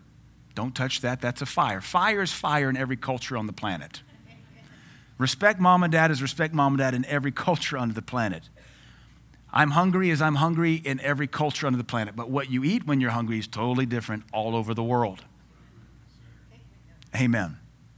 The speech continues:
Culture offers the rules and interpretive tools for every experience we're likely to encounter. Your mom and dad had a way of teaching you how to process this, how to handle that. What do you think when this happens?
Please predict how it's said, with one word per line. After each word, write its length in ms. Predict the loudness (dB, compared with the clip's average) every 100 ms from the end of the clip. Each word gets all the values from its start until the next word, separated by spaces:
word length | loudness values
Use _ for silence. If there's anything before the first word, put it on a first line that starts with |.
| -20 -20 -20 -20 -20 -20 -20 -20 -20 -20 -20 -20 _ -20 -20 -20 -6
Culture 480 | 2 2 4 4 4
offers 540 | 6 6 6 2 0 2
the 100 | 2
rules 400 | 4 4 2 2
and 100 | 0
interpretive 580 | 0 -2 -4 -2 -4
tools 320 | -2 -2 -2 -4
for 120 | -2
every 300 | 0 0 -2
experience 580 | -4 -4 0 0 0 -2
we're 120 | -2
likely 360 | -2 -2 -6
to 160 | -6 -4
encounter. 540 | -4 0 0 0 -6 -14 -20 -20 -20 -20 -20 -20 -2
Your 180 | 0
mom 280 | 4 6 6
and 100 | 4
dad 280 | 2 2 2
had 180 | 2 0
a 80 | 0
way 200 | 0 0
of 80 |
teaching 360 | -2 -4 -2 -2
you 60 | 0
how 120 | 0
to 60 | -2
process 640 | 0 0 0 -4 -6 -8
this, 180 | -8 -6
how 140 | -6
to 100 | -4
handle 340 | -2 -2 0
that. 220 | 0 -2 -4 -16 -10
What 200 | -4 -2
do 80 | -2
you 160 | -2 -2
think 320 | 2 0 2
when 160 | 0
this 220 | 0 0 -2
happens? 500 | -4 -4 -12 -12